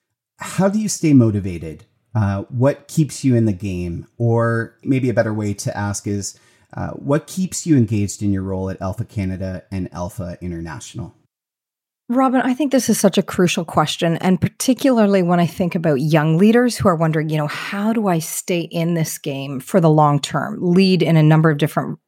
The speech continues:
Speaker 2: contexts and different size organizations or churches. And the number one thing you have to do at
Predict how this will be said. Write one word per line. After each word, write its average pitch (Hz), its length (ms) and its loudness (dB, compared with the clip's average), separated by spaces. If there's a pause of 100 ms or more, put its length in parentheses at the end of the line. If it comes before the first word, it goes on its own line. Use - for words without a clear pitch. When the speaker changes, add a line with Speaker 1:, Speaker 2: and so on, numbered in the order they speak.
Speaker 2:
contexts 165 560 -2
and 143 260 -2
different 165 280 -2
size 160 260 2
organizations 147 760 0
or 127 80 -6
churches. 147 560 -6 (800)
And 202 160 8
the 190 60 8
number 190 440 6
one 175 260 2
thing 170 200 0
you 160 100 2
have 156 300 -6
to 165 80 -10
do 160 140 0
at 156 120 -4